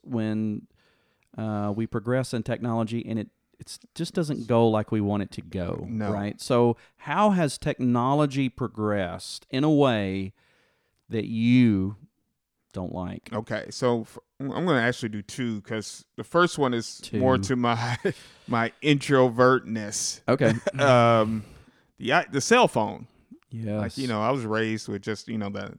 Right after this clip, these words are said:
Speaker 2: the
Speaker 1: Kenny hates the
Speaker 2: landline
Speaker 1: cell-,
Speaker 2: for
Speaker 1: Kenny
Speaker 2: the most
Speaker 1: hates the
Speaker 2: part.
Speaker 1: cell phone. Let's just go back
Speaker 2: Yes.
Speaker 1: to the
Speaker 2: I don't
Speaker 1: landline.
Speaker 2: want people to get in touch with me all the time. <laughs>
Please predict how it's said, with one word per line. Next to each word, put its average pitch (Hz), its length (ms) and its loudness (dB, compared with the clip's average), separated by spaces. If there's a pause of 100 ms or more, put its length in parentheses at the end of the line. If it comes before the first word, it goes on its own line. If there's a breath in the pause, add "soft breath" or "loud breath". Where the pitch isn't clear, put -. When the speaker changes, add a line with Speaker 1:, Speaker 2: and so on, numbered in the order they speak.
Speaker 2:
the 110 80 -8
Speaker 1:
Kenny 110 180 0
hates 117 60 2
the 117 120 0
Speaker 2:
landline 123 280 0
Speaker 1:
cell-, 101 180 -2
Speaker 2:
for 113 100 -8
Speaker 1:
Kenny 113 100 -2
Speaker 2:
the 117 60 0
most 117 120 2
Speaker 1:
hates 120 140 -2
the 123 40 0
Speaker 2:
part. 135 140 0
Speaker 1:
cell 107 160 0
phone. - 240 -8
Let's 98 140 -12
just 101 60 -6
go 131 100 0
back 113 80 0
Speaker 2:
Yes. 110 140 0
Speaker 1:
to 117 60 -4
the 107 100 -2
Speaker 2:
I 101 120 -2
don't 95 100 -4
Speaker 1:
landline. 214 180 2
Speaker 2:
want 160 180 6
people 135 240 -2
to 131 100 0
get 139 180 -4
in 147 80 -6
touch 214 240 -8
with 113 80 -6
me 104 140 -2
all 98 160 -10
the - 40 -12 (100)
time. - 280 -16
<laughs> - 100 -12